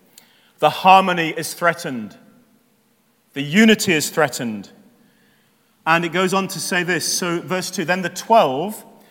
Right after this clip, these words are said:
summoned the whole company of the disciples and said, 'It would not be right for us to give up preaching about God to wait on tables.'"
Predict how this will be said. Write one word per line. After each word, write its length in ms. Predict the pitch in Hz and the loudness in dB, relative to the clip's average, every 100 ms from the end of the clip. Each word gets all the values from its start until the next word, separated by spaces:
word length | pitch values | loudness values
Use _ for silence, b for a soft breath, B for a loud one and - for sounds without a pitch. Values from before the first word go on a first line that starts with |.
| b b b b | b b b b
summoned 480 | - - 233 220 196 | -2 4 4 4 2
the 80 | |
whole 840 | 185 185 226 233 233 - - - _ | 0 2 4 4 0 -4 -16 -20 _
company 440 | - 214 240 208 | 0 2 2 0
of 60 | 185 | -2
the 60 | 151 | -4
disciples 440 | 156 160 143 139 | -4 -4 -4 -6
and 100 | 156 | -8
said, 160 | - 180 | -4 -4
'It 100 | 180 | -4
would 140 | 165 | -2
not 220 | 220 254 | -2 -2
be 100 | 233 | -4
right 280 | 208 202 - | -2 -2 -2
for 200 | - 185 | -4 -2
us 200 | 180 - | -2 -4
to 120 | - | -10
give 180 | 156 180 | -6 -4
up 220 | 170 - B B B B | -4 -4 B B B B
preaching 440 | - 214 - 185 | -2 0 0 -6
about 340 | 175 165 165 156 | -2 0 -2 -2
God 280 | 160 151 147 B - | -2 -2 -4 B -10
to 120 | 160 | -6
wait 340 | 147 160 160 | 0 0 -2
on 140 | 160 143 | -6 -6
tables.'" 840 | - 190 190 135 117 143 175 - | -6 -4 -4 -4 -8 -8 -10 -12